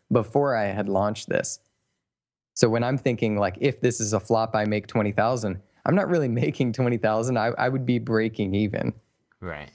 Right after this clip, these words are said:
Speaker 2: And they'd be breaking, yeah, breaking even on hard costs.
Speaker 1: Right.
Speaker 2: Um, so that, that brings up an interesting point. You stopped doing,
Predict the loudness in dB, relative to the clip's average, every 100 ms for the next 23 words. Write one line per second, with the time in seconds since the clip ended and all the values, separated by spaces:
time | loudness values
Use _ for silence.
0 | _ _ _ _ _ -8 -6 -6 -6 -8
1 | -8 -12 -14 -14 -14 -20 _ -12 -10 -10
2 | -10 -10 -14 -14 -10 -10 -8 -12 -12 -14
3 | -18 -20 _ _ _ _ _ 0 0 -2
4 | -6 -10 -16 _ _ _ _ _ _ _
5 | _ _ _ _ _ _ _ -10 -6 -6
6 | -6 -6 -6 -8 _ _ _ _ _ _
7 | _ _ -6 -4 -2 -2 -4 -4 -4 -6
8 | -8 -8 -10 -16 _ _ _ -10 -4 -2
9 | -2 -2 -2 -2 -6 -12 -6 -4 -2 -4
10 | -6 -10